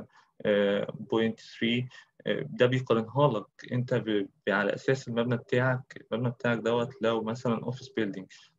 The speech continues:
طب الاوفيس بيلدينج في القشري nineteen point nine بالمساحة بتاعتك ده المفروض يستهلك طاقة قد ايه؟ هو بيقارن لك وبيقول لك انت المبنى بتاعك دوت مثلًا،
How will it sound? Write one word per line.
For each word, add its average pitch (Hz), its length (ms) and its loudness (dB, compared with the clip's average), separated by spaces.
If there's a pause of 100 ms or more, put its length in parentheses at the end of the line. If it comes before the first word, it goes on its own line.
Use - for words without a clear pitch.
طب 107 100 -2
الاوفيس 123 300 -2
بيلدينج 139 460 2
في - 180 -10
القشري 101 960 -2
nineteen 104 360 -4 (120)
point 117 120 0 (160)
nine 98 200 -2 (460)
بالمساحة 107 720 0
بتاعتك 131 400 -2
ده 104 120 -2
المفروض 113 360 -4
يستهلك 120 360 -2
طاقة - 260 -4
قد 101 200 -4
ايه؟ 120 220 -2 (280)
هو 127 100 8
بيقارن 123 480 0
لك 151 220 0
وبيقول 110 440 -2
لك 101 260 -6
انت 101 160 -10
المبنى 110 300 -4
بتاعك 110 300 -2
دوت 113 360 0
مثلًا، 113 360 -4